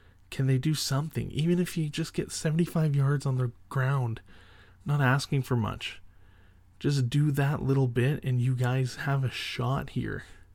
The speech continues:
And of course, one of the biggest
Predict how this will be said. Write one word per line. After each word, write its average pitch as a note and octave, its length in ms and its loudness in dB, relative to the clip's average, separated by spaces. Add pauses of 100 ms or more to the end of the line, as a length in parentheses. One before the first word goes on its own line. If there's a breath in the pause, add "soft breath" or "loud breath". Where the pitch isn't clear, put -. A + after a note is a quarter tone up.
(1160 soft breath)
And E3 100 0
of D#3+ 80 -2
course, - 240 0
one F3 140 0
of G#3 80 2
the - 120 -6
biggest C3 520 0